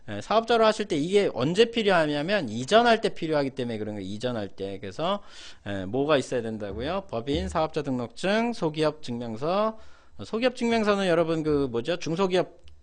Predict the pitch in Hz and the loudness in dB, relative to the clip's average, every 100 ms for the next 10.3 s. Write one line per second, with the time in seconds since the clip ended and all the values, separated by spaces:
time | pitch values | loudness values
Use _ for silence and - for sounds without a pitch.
0 | - 139 131 180 226 - 208 214 208 190 | -16 -8 -6 -6 -8 -4 2 4 2 0
1 | 180 - 151 143 135 165 147 151 147 147 | -6 -4 -2 0 0 0 0 0 0 0
2 | 160 113 113 107 92 - - - - 101 | 0 -2 -2 -2 -6 -12 -20 -20 -10 -8
3 | 101 - 113 123 131 117 127 147 143 123 | -8 -6 -6 -4 -6 -8 -8 -8 -6 -6
4 | 98 131 147 113 131 139 170 131 120 139 | -8 -6 -6 -8 -6 -4 -2 -2 -2 -2
5 | 107 107 101 180 202 180 175 170 143 160 | -4 -8 -6 -4 -4 -4 -4 -2 0 0
6 | 156 147 113 127 135 143 180 165 127 139 | 0 0 -2 -2 -2 -2 -4 -4 -4 -4
7 | 151 202 226 175 156 196 202 196 175 156 | -2 0 -2 -6 -8 -8 -6 -6 -6 -6
8 | 143 117 127 135 98 - 107 110 143 143 | -6 -6 -6 -6 -8 -8 -8 -6 -8 -10
9 | 165 151 127 120 139 175 180 165 151 151 | -10 -8 -8 -8 -10 -8 -6 -6 -6 -8
10 | - 156 196 | -8 -8 -8